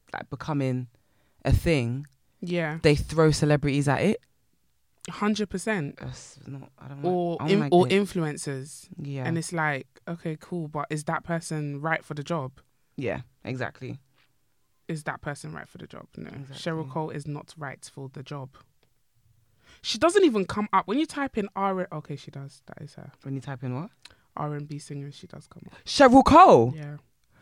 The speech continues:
Speaker 1: Comes up as an R and B singer?
Speaker 2: This is Wikipedia. British contemporary R and B singers. There's, there's actually no just R and B, it's contemporary.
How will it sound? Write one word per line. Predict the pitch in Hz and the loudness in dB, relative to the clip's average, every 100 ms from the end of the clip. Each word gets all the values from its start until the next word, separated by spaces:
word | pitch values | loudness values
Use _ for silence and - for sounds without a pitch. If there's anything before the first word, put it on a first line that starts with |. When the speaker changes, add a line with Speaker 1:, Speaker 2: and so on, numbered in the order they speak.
| _ - - | _ -20 2
Speaker 1:
Comes | - 277 247 | 6 8 8
up | 269 | 8
as | 277 226 | 10 8
an | 247 | 10
R | 254 254 247 | 10 12 8
and | 226 | 6
B | 247 | 6
singer? | 226 285 349 175 117 | 8 8 8 8 6
Speaker 2:
This | 139 196 | 2 -6
is | 170 | -8
Wikipedia. | 175 170 - 175 160 151 156 | -10 -8 -6 -6 -4 -6 -4
British | 170 - 185 - - - - - | -4 -2 -6 -6 -10 -12 -14 -8
contemporary | 185 175 170 - 202 196 - 165 147 139 143 | -4 -4 -4 -6 -6 -6 -8 -6 -6 -6 -8
R | - 165 156 | -6 -4 -4
and | 147 | -6
B | 147 156 | -8 -8
singers. | - 151 131 131 - - | -6 -6 -6 -10 -18 -8
There's, | 160 151 _ | -6 -6 _
there's | 180 175 | -4 -4
actually | 185 - 165 | -6 -6 -6
no | 165 160 151 | -6 -8 -10
just | 160 - _ _ _ _ _ | -16 -16 _ _ _ _ _
R | 156 147 | -12 -12
and | 151 | -14
B, | 143 | -14
it's | 147 - - | -18 -20 -16
contemporary. | - 143 151 147 143 - - | -12 -8 -6 -6 -6 -8 -12